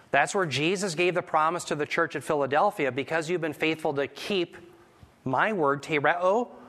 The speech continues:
the term for keep can literally be rendered guard.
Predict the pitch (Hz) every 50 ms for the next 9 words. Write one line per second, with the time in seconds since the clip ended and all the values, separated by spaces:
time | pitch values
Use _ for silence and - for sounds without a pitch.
0 | - - 160 143 - 160 160 165 156 - - 147 131 - - 175 185 196 190 -
1 | 160 139 143 160 160 165 156 139 139 131 135 139 131 135 123 123 113 131 110 110
2 | 107 127 180 190 190